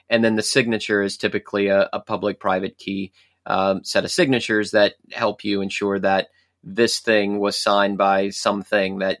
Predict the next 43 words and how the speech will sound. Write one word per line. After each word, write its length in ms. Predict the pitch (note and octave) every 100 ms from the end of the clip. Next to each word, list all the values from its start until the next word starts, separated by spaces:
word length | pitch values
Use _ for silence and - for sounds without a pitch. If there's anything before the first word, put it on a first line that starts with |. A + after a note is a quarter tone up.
| -
or 120 | G2
someone 520 | - G#2 G#2 G2+ F#2+
that 160 | F#2+ -
you 120 | G2
trust, 600 | - B2 F#2+ F#2 - - _ _ _ _
uh, 220 | - E2+ -
typically. 580 | - - - - G#1 -
So 300 | - G#2+ G2+
software 380 | G2+ C#3 C3 C3
bill 160 | B2 B2
of 40 |
materials, 680 | G#2+ - A#2+ A#2 A#2 A2 - - - _
this 180 | C3+ C#3
is, 260 | C#3 A#2+ - -
uh, 100 | - -
you 120 | B2+
know, 140 | B2 A#2
starting 440 | - D#3 G#3+ A3
to 140 | D3 A#2
really 300 | B2 C3+ B2+
make 200 | G#2+ -
headlines 920 | - C#3 D#3 A#2+ G#2 G2+ G2+ G#2 - -
in 240 | G#2+ G#2+
the 240 | G#2 G#2 -
U 180 | - A2
S 120 | G2+
federal 340 | - G#2 G2+ G2
government 540 | G#2+ A#2 B2 G#2 -
space 500 | - F#2 F#2 F#2 - - - _
as 220 | - G2 G2+
we 140 | G#2+
have, 420 | G#2+ G#2+ G#2 - _ _ _ _ -
uh, 220 | G#2+ G2+
what 260 | G2 A2+ A2+
I 60 |
think 240 | A2 C3 B2+
is 160 | G#2+
a, 60 | G#2
a 160 | - G#2+
very 280 | G#2+ G#2+
important 640 | G2+ G2 - A#2 - G2 -
push 440 | - A#2+ - -
for 500 | - A2+ G#2 G2+ G2+